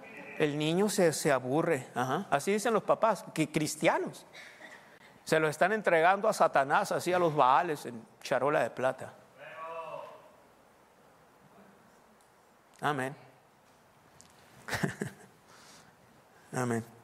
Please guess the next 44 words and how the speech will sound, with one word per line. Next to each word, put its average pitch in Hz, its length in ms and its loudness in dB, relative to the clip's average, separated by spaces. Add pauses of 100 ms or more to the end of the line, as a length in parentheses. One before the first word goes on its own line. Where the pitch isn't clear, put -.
(1000)
"Ya 180 100 2
no 190 140 0
hay 180 180 0
yo 190 100 -2
qué 196 100 -2
hacer 185 240 0
con 185 160 0
el 160 200 -2
niño, 156 320 -2
hermano 156 360 -2
pastor". 131 340 -2
Le 117 80 -4
dije 120 200 -2
a 120 40 2
alguien, 117 200 -4
"Te 117 200 -6
dije 107 420 -10 (500)
que - 100 -8
me 123 80 -4
lo 117 100 -6
prestaras 185 600 -4 (1200)
en 120 160 -4
las 113 100 -2
vacaciones 123 460 -4
largas. 135 340 -4
Te 139 120 -4
lo 127 60 2
iba 139 100 2
a - 20 0
entregar, 160 340 2
que 139 180 -6 (420)
te 139 80 0
ibas 160 140 4
a 170 40 -2
ahorrar 143 160 2
el 160 80 -2
dinero 147 240 -2
del 131 140 0
boot 139 240 -2
camp 139 340 -2
y 131 40 -8
todo 127 280 -4
eso". - 120 -16 (1600)
Ujú. 151 260 -6